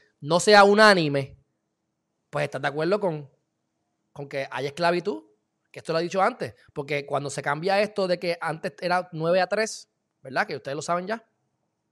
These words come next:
¿Era para qué? Para que cuando veni-, cuando venía el blanquito a violar a la negra o a violar a alguien, a la blanquita de la esquina, ¿m? Entonces podían culpar a un negro y a-, y achacarle y fabricarle un caso al negro, ¿m? ¿Qué pasa? Como el jurado es el universo,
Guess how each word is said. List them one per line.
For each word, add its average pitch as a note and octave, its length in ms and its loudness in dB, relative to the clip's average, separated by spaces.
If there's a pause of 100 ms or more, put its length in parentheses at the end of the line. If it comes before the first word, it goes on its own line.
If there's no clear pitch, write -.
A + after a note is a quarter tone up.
(440)
¿Era D3+ 220 2
para E3 100 2
qué? G#3+ 200 -4 (180)
Para C#3 160 -4
que - 20 -14
cuando C3+ 240 -4
veni-, B2+ 240 -6
cuando C3+ 220 -6
venía C3 220 -4
el G3+ 60 0
blanquito G#3 760 -2 (460)
a C#3+ 160 4
violar C#3+ 280 2
a G3 180 6
la G3+ 40 6
negra G3+ 400 4
o D3 80 2
a D3 40 2
violar C#3 260 2
a F3+ 120 4
alguien, F#3+ 400 0
a D3 60 -4
la C#3 100 0
blanquita C#3 360 -4
de F#3+ 80 0
la G3 60 2
esquina, F3+ 380 -10 (360)
¿m? A#3+ 200 -14 (480)
Entonces D#3+ 300 -4
podían D#3+ 240 -2
culpar F#3 360 0
a - 20 -
un F3+ 100 -8
negro E3+ 340 -6
y C#3 120 -8
a-, C3+ 120 -6
y D3 100 -10 (200)
achacarle D3+ 440 -6
y E3+ 140 -4
fabricarle D3 440 -4
un E3+ 80 -12
caso F3+ 280 -2
al C#3+ 120 -8
negro, C3+ 340 -12 (300)
¿m? F#3 120 -14 (380)
¿Qué F3 100 -2
pasa? D3+ 360 0 (160)
Como D#3 180 -4
el D3+ 80 0
jurado D3+ 460 0 (180)
es F#3 160 -2
el G3 120 0
universo, F#3+ 680 0